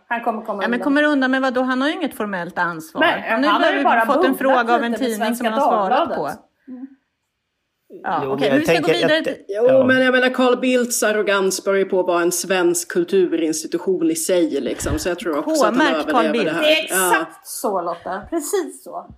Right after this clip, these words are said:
Speaker 1: Jag älskar Carl
Speaker 2: Ja.
Speaker 1: Bildt.
Speaker 3: Ja, okej då.
Speaker 2: Okej, men ska vi, men ska vi gå vidare? Alltså, han kanske är någon slags svala ändå, för att så, så här, hittills så har ju de övriga partierna slutit upp bakom strategin som Sverige har valt när det gäller coronahanteringen.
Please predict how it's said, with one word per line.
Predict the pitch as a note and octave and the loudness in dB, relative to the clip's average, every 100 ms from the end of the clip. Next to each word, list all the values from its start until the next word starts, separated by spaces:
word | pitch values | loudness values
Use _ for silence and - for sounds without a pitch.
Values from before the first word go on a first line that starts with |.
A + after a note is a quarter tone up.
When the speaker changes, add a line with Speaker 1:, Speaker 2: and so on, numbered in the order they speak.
| _ | _
Speaker 1:
Jag | A#3+ C4+ | 0 0
älskar | C4+ - C4+ | -2 -8 -8
Carl | C4+ G#3+ | 0 2
Speaker 2:
Ja. | G#3 E3 | 2 0
Speaker 1:
Bildt. | - | -6
Speaker 3:
Ja, | B2 B2 B2+ | 0 2 2
okej | B2+ C3 A#2+ | 0 0 2
då. | A#2 A2 - | 0 -4 -2
Speaker 2:
Okej, | C4+ C4+ B3 A3 A3 | -2 0 0 -2 -2
men | C4+ C#4 | 0 2
ska | D#4 | 2
vi, | D4+ C4 | 0 2
men | D#4+ | 0
ska | D#4+ E4 | 0 -4
vi | |
gå | E4+ | -4
vidare? | D#4+ D#4+ C#4+ | -2 0 0
Alltså, | D#4 D4+ C4+ D4 | 2 2 2 0
han | D4 D4 | -2 0
kanske | D#4 D#4 D4 | -2 0 0
är | C#4+ | 2
någon | C#4+ | 0
slags | D4 C#4+ - | -2 -8 -6
svala | C4+ E4 C#4+ D#4 G4 | 0 2 2 2 0
ändå, | D4+ A3 | -2 -2
för | A#3+ | -4
att | B3+ | -6
så, | C#4 | -6
så | C4+ | -4
här, | C4+ | -4
hittills | E4 D#4+ D4 C#4 | -6 -6 -8 -6
så | |
har | B3+ B3+ A#3+ | -4 -2 -2
ju | A#3 A3 G#3+ | -4 -4 -6
de | A3+ | -6
övriga | A3+ A3+ G#3+ | -6 -6 -6
partierna | A3+ A3+ G3 G3 G3 | -6 -6 -6 -6 -8
slutit | - G#3 A3 - | -8 -8 -8 -6
upp | C#4+ C#4+ - | -6 -6 -8
bakom | A3+ A#3+ F#3+ - G3 F#3+ | -2 0 -2 -4 -8 -6
strategin | - G#3+ A3+ - E4 B3+ D4+ F4+ | -10 -12 -12 -10 -6 -2 -2 -4
som | D#4+ A#3+ A3 G#3+ | -6 -6 -6 -10
Sverige | - F3+ F3 F3 | -4 -4 -2 -4
har | F3+ | -4
valt | E3 D#3+ E3 - | -4 -4 -6 -10
när | |
det | F3 | -8
gäller | E3 D#3+ | -8 -8
coronahanteringen. | G3 F#3+ G3 D3 D#3+ - G3 F#3 - - - A3+ A#3+ | -8 -6 -6 -4 -4 -4 -6 -8 -8 -8 -8 -8 -8